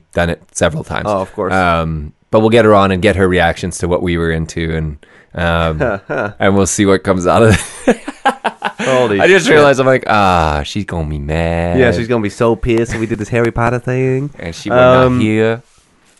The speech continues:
Speaker 2: Yeah, well, fuck, or whatever. The Ravenclaw traits, intelligent, wise, sharp, witty individual.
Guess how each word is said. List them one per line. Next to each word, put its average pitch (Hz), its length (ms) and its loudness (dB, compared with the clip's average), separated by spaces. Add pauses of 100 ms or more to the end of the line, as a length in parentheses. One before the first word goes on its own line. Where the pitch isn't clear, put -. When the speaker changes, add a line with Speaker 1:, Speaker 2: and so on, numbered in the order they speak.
(240)
Speaker 2:
Yeah, 135 260 4
well, 104 280 2
fuck, - 480 -6
or 76 200 -16 (140)
whatever. 95 500 -6 (480)
The 110 140 -6
Ravenclaw 123 520 0
traits, 117 380 -2
intelligent, 117 580 -2
wise, 110 300 2
sharp, 110 340 -2
witty 110 360 -2
individual. 98 640 -4